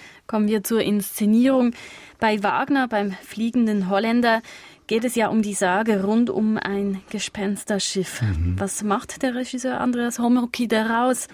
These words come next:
Speaker 2: Er erfindet eigentlich einen streng realistischen Rahmen für diese Gespenstergeschichte. Es spielt alles im Handelskontor einer Schifffahrtsgesellschaft, so um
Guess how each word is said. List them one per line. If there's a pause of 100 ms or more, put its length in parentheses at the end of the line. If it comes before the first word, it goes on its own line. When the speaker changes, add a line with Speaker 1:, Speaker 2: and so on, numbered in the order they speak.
(500)
Speaker 2:
Er
erfindet
eigentlich
einen
streng
realistischen
Rahmen
für
diese
Gespenstergeschichte.
Es
spielt
alles
im
Handelskontor
einer
Schifffahrtsgesellschaft,
so
um